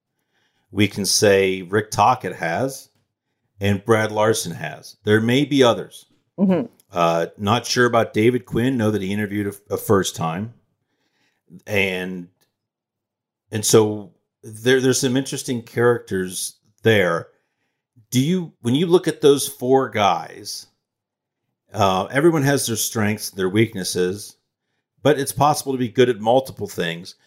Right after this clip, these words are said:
Speaker 2: Mm-hmm.
Speaker 1: When you hear Gerard Gallant, is now the time for Gerard Gallant? And, and, and let's look at that from the team's perspective, but also from Gerard's perspective. Is this the team he wants to jump in with?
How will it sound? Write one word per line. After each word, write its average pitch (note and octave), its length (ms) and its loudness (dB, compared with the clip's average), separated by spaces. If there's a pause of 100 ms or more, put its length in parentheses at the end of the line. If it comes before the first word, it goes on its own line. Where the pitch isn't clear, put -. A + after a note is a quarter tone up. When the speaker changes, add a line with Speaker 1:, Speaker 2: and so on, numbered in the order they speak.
Speaker 2:
Mm-hmm. G3+ 200 2
Speaker 1:
When A2+ 160 -2
you G3 140 -2
hear D#3 420 4
Gerard A2+ 580 2
Gallant, F#2+ 500 -8
is F#2 160 -16
now A2 260 -2
the C3+ 120 0
time G#2+ 400 -6
for G2+ 160 -8
Gerard F2+ 720 -6 (1000)
Gallant? G2 440 0
And, G2 160 -10
and, A2 340 -6
and A2+ 140 0
let's C#3 240 2
look D3 140 -2
at B2+ 120 -2
that A#2+ 160 0
from G2+ 120 -8
the F#2+ 80 -8
team's C#3+ 360 -6
perspective, C#3+ 600 -2
but G#2+ 100 -6
also G#2+ 300 -2
from G2 240 -14
Gerard's B2 520 0
perspective. E2 800 -8 (720)
Is G2 240 -4
this A#2 180 4
the - 120 -4
team G#2+ 320 -6
he G2 100 -4
wants F#2 260 -4
to F2+ 120 -14
jump F2 320 -4
in E2 140 -8
with? G#1+ 180 -20